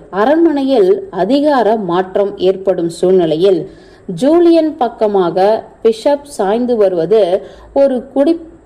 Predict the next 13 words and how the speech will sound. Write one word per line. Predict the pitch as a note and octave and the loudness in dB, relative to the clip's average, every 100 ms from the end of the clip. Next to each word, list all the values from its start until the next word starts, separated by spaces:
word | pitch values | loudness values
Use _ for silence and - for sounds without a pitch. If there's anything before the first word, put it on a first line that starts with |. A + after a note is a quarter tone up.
| _ - | _ 0
குறிப்பிடத்தக்க | E4 E4+ - D#4 - B3+ - G3+ - A#3 B3 - | 0 0 -4 -4 -4 -6 -4 -6 -2 0 0 -2
கவலைக்கு | G#3+ F#3+ A3+ A#3+ A#3 A3 G#3+ | -2 0 2 0 0 -2 0
காரணமாக | G3 G3+ G3+ G3+ F3+ D#3+ F#3+ | -2 0 0 0 0 0 2
இருக்கிறது. | F3+ E3+ E3 D#3+ - - _ _ _ _ - _ _ _ _ _ _ _ _ _ | 2 0 -2 -2 -4 -12 _ _ _ _ -20 _ _ _ _ _ _ _ _ _
அப்படித்தான் | - G#3 - G3+ F#3 G#3 F#3 - F3 - F3+ | -6 -6 -2 -2 0 -2 -2 -6 -20 -12 -4
வால்டஸ்பினோவும் | F#3 G#3+ A#3+ A#3 - G#3 F#3+ D#3+ E3 A#3+ - - | -2 -2 -4 -6 -2 0 2 2 0 -2 -8 -2
இளவரசரிடம் | F#3 A3 A3 G3+ G3+ F3 D#3+ F#3 B3+ - | 2 2 2 -2 -2 -4 -2 -2 -4 -2
நெருக்கம் | G3+ A3 A3 G#3+ | 0 0 -2 -4
காட்டுகிறார். | G3 D#3+ E3 D#3 D3+ C3 - - _ _ _ _ _ _ - - | -4 -4 -4 -2 -4 -4 -10 -20 _ _ _ _ _ _ -20 -6
பிஷப்பை | - C#4 F4 E4+ - F3+ G#3 A#3 - - E3+ | -2 0 0 -2 -2 0 0 -2 -16 -16 -4
ஜூலியனும் | A#3+ C4 A#3+ F3 F#3 F3+ D#3 - - - | 0 2 2 2 2 2 -2 -12 -20 -4
குடும்ப | C4 C#4+ D#4 C#4+ C#4 C#4 | 0 2 2 2 -2 -4
அங்கத்தினனாகவே | F3+ F#3+ A3+ A3+ A#3 A#3 A3+ G#3+ G3+ A#3 C4 | 0 0 0 -2 -2 0 0 0 2 0 -2